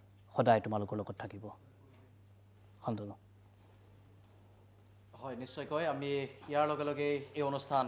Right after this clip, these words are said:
Speaker 2: সামৰণি ব-, সামৰণি মাৰিব বিচাৰিম। দেৱজিৎ ভূঞা, আপোনাৰ আটাইকে ধন্যবাদ জ্ঞাপন কৰিছোঁ আজি এই অনুষ্ঠানত অংশগ্ৰহণ কৰাৰ বাবে। আৰু লগতে যি সাংস্কৃতিক আন্দোলনৰ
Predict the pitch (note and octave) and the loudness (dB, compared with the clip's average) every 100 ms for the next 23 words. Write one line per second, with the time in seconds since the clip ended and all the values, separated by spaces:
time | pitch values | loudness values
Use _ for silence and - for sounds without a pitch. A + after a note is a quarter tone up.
0 | - C3+ C3+ C#3 C3 C3 - C#3 C3 C3 | 0 0 0 0 0 0 0 -4 -4 -2
1 | C3 B2 B2 B2 A#2+ C3 C3+ B2+ A#2 B2 | -2 0 0 -2 -2 -2 -2 -2 -4 -6
2 | A#2+ D#3+ - - D#3 D#3 D#3+ E3 F3+ F#3 | -2 -2 -2 -2 0 8 8 8 0 0
3 | D#3+ D#3+ E3+ E3 D3+ D#3 D#3+ E3 D#3+ G3 | -2 2 2 4 2 0 0 -2 0 -4
4 | G3 D3 C#3+ C#3+ C#3+ - - - C#3+ D#3+ | -4 -6 -2 -2 -2 -6 -16 -2 -2 0
5 | D#3+ D3 D3 C3+ C3+ D#3 C#3 B2+ C3+ B2+ | 4 4 4 2 -2 -2 0 4 2 2
6 | - C3 C3+ C3 F#3 - - C3+ D#3 F3 | 4 6 6 2 0 -4 0 6 6 6
7 | F3+ E3 E3 E3 - E3+ D#3+ D3+ D#3 E3 | 4 2 0 -2 -2 -4 -2 -2 -2 2
8 | D#3+ | 2